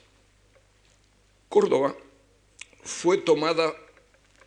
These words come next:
por sorpresa por una de las bandas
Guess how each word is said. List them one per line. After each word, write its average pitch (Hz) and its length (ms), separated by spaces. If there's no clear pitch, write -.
por 127 220
sorpresa 113 680
por 117 220
una 160 400
de 123 440
las 110 500
bandas 117 880